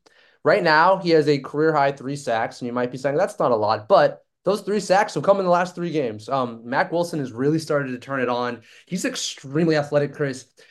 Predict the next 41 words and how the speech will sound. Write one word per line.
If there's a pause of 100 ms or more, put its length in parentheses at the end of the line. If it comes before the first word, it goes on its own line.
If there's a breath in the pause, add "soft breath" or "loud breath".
(120)
He
ha-,
I
think
he's
a
guy
Bill
Belichick
once
called
the
fastest
linebacker
in,
in
the
N
F
L.
He
just,
he
just
never
really
put
it
together, (180)
but
we're
seeing
it.
He's
putting
it
together
in, (100)
in
pass
coverage,